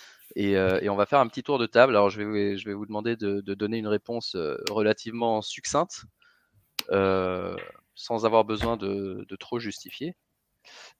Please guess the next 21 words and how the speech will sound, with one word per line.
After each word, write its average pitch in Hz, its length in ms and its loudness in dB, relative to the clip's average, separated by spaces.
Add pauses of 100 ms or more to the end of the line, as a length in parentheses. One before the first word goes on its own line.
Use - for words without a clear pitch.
(100)
euh, - 180 -6
juste - 220 -14
ce - 20 -16
qu'il - 120 -20
faut. 135 200 -10 (680)
Euh, 104 280 10
et 120 40 6
on 113 60 10
va 117 100 10
commencer 139 300 6
par, 131 220 12
euh, 110 340 10
par 107 200 8
les 113 120 2
gagnants 143 300 4
de 156 40 -6
cette - 200 0
période 123 180 8
de 127 60 -2
free 131 280 2
agency. 123 540 -2